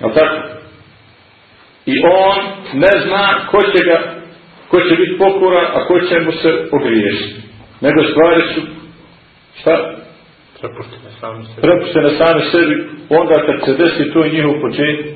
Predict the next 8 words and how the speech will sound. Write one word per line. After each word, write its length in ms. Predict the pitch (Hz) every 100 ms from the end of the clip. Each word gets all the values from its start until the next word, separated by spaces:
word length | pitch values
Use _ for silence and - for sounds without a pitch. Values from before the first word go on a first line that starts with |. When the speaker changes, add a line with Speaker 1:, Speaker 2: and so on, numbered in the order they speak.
| - - - -
Speaker 1:
početak. 520 | 117 123 110 110 -
Nije 260 | 156 160 -
prije 280 | 165 143 139
njih 340 | 160 - - - -
ništa 380 | 131 165 - 131
o 160 | 143 151
tome 240 | 151 127
bi-, 420 | 131 151 151 -